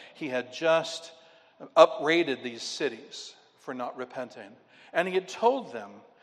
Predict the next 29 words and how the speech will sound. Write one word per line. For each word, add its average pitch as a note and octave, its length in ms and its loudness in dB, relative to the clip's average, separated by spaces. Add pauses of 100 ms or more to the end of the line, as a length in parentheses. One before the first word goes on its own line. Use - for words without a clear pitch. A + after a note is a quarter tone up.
(260)
that, C#3 380 -2 (460)
uh, C3+ 260 -2 (120)
it, D3 160 -6 (280)
if - 240 -10
these D3+ 220 -8
miracles G3 460 -6
had D3 100 -10
been C#3+ 160 -6
done E3 300 -4
in C#3 180 -10
Tyre E3 320 -4
and C#3 160 -8
Sidon, D#3+ 580 -4
they E3 120 -4
would D#3+ 160 -4
have A#2+ 80 -12
repented. A#2+ 500 -8 (480)
If - 140 -4
these G3 200 -6
miracles G3 400 2
had E3 120 -2
been D#3+ 140 -6
done E3+ 180 -2
in F#3 120 -6
Sodom, A3 680 0
it C#3+ 100 -8
would C#3+ 140 -8
still G3 260 -6
stand. G3 640 -10